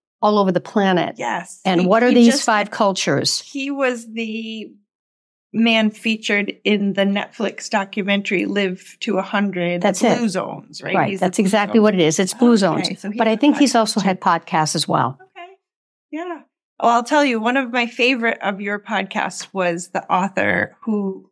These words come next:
Speaker 2: wrote the book on dolphins and whales and joy.
Speaker 1: She's a wonderful, uh,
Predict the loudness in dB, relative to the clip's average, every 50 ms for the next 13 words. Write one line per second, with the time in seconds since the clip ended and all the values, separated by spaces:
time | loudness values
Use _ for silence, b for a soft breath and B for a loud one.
0 | _ 0 2 2 2 0 -2 -6 -4 -2 -2 -4 0 0 0 0 0 0 0 0
1 | 0 0 -2 -2 -4 -4 -4 -4 -4 -4 -2 -2 0 0 0 -2 -2 -4 -6 -6
2 | -6 -8 -6 -4 -4 -4 -4 -4 -6 -8 -12 -14 _ _ _ _ _ -12 -2 2
3 | 2 2 2 2 0 2 2 2 2 2 0 0 -2 0 0 2 2 0 -2 -2
4 | -2 -2 -2 -2